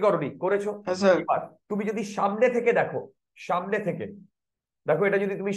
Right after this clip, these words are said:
Speaker 1: সামনে থেকে দেখো, সামনে থেকে, তাহলে এরকম সার্কেল দেখবে?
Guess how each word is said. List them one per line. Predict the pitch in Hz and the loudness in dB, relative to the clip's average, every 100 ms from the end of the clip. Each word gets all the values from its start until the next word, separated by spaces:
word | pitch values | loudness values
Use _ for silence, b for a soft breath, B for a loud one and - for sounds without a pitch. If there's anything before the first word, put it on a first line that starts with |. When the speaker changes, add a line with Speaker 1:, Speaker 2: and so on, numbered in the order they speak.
| 196 | -4
Speaker 1:
সামনে | 185 202 196 | 0 0 2
থেকে | 185 147 | 2 0
দেখো, | 123 104 - _ _ - | 0 -8 -14 _ _ -6
সামনে | - 165 180 | -2 0 0
থেকে, | 165 127 | -2 -2
তাহলে | 123 156 | 0 -2
এরকম | 170 170 - | -2 -4 -2
সার্কেল | 151 185 190 | -2 0 0
দেখবে? | 196 139 | 0 -2